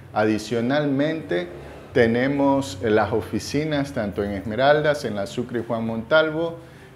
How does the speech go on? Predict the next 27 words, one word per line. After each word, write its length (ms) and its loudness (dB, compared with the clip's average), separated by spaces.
también 360 2
tenemos 560 -2
en 140 0
Quinindé 640 0
y 80 0
San 240 -2
Lorenzo, 420 -2
en 80 -2
donde 220 -2
pueden 300 -4
acercarse, 680 -2
pueden 240 -4
acercarse 760 -2
y 60 0
conocer 880 -2
de 180 6
nuestro 500 0
aval 380 6
académico 760 2
que 100 0
tenemos, 540 -2
el 140 -6
código 480 0
treinta 420 -2
veintisiete 800 -2
del 260 0
CENESIC, 680 -4